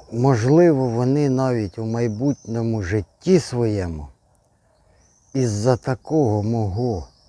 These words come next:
виховання в стилі, там, комунізму, соціалізму, ну, будуть якось страдати навіть. А можливо, і ні. У них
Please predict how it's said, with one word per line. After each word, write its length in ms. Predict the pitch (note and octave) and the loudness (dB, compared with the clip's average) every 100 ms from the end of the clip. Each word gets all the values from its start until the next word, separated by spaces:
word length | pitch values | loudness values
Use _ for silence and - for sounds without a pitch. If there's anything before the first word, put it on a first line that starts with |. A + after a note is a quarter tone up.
| _ _ - - - | _ _ -20 -20 -8
виховання 1120 | A2 A#2+ - G#2 G#2 A#2+ D#3 C#3+ F2+ D2 E2 - _ _ _ _ _ - | -2 0 -2 -6 -2 2 2 2 -2 -4 -8 -14 _ _ _ _ _ -20
в 60 | - | -18
стилі, 480 | - C#3 A#2+ G#2+ | -4 0 2 0
там, 280 | F2 G2 F#2+ | -2 -4 -6
комунізму, 960 | F2 G#2+ A2+ A2+ A2+ D3 D#3 A#2+ A#2+ A#2+ | -6 -6 -4 -2 0 2 2 2 0 -2
соціалізму, 1160 | - A#2 - A2+ G2+ A2 D#3 D#3 A#2 B2+ B2 G#2+ _ _ _ _ _ _ _ _ _ _ _ _ _ _ _ _ _ | -4 -10 -6 -4 -2 2 4 2 2 -2 -4 -8 _ _ _ _ _ _ _ _ _ _ _ _ _ _ _ _ _
ну, 440 | D2 D#2+ B2 D#3+ D#3 | -14 -6 -4 -2 -2
будуть 440 | C3+ D#3+ C#3+ C3+ | 0 0 2 0
якось 580 | D3 D#3 - D3 - - - _ _ _ _ _ _ | 0 -2 -2 -6 -6 -18 -20 _ _ _ _ _ _
страдати 720 | - E3+ E3 F#2+ G#2+ C3 B2+ | -4 2 2 2 -2 -2 -4
навіть. 500 | E2+ D#2+ D2+ E2+ _ _ _ _ _ _ _ _ _ _ _ _ _ _ _ _ | -4 -6 -10 -12 _ _ _ _ _ _ _ _ _ _ _ _ _ _ _ _
А 100 | D#3 | -6
можливо, 680 | F#3+ F#3 D3 D3+ D#3 A2 G2+ | -2 -2 0 4 4 4 0
і 140 | G2 | -2
ні. 280 | A2+ D3 B2+ - _ _ _ _ _ _ _ _ _ _ - | 0 0 -2 -6 _ _ _ _ _ _ _ _ _ _ -10
У 100 | D3 | -6
них 380 | D#3+ E3+ - | 0 -2 -2